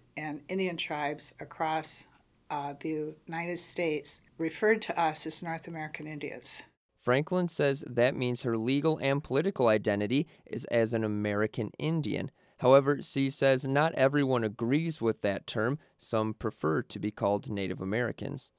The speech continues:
Speaker 1: If you ask me what I want to be called, I'm gonna tell you Anishinaabe. You know, that's the, the nation that my tribal nation falls under. And so we use it interchangeably, you know, Native, Indian,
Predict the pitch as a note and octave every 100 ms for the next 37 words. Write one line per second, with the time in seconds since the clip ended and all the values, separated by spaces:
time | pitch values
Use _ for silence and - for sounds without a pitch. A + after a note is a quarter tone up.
0 | _ - D#3 F3 D#3+ E3+ E3+ - F3 E3+
1 | E3 E3+ D3+ D3 - - - D#3+ D#3+ D#3
2 | D#3 E3 F3+ F3 E3 - E3+ E3+ F3 -
3 | F3 F3+ E3+ - - - - C#3 D3 D3
4 | D3 - D3 C#3 C#3 D#3+ D3 F#3+ G3 -
5 | C3+ C#3 C#3+ C#3+ - C#3+ C#3 D3+ - _
6 | - - D3 D3+ D3 C#3+ D3 C#3+ - C#3
7 | D3 D#3 D#3+ B2 - - D3 D3+ - D#3+
8 | D3+ D3+ D3 F#3+ F#3+ F#3 F#3 E3 E3+ E3+
9 | - F3 E3+ D#3+ C3+ C#3 G#2+ - - D3+
10 | D3 D#3 D#3+ D#3+ D#3 - - E3 D#3+ D#3+
11 | D#3 D#3